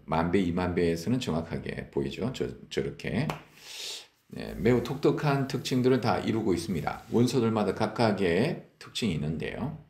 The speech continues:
네, 우리가 꿈꿔왔던 연금술, 새로운 시대의 연금술이죠.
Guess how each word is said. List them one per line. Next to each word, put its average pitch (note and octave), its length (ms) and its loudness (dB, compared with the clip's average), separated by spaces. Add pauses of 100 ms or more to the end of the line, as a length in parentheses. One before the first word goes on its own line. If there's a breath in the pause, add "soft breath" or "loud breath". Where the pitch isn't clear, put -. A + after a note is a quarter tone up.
(580)
네, E2 260 -2
우리가 G#2+ 380 0
꿈꿔왔던 A2+ 640 2
연금술, G#2 680 2
새로운 D#3+ 420 4
시대의 C3 320 0
연금술이죠. D#2 1160 -4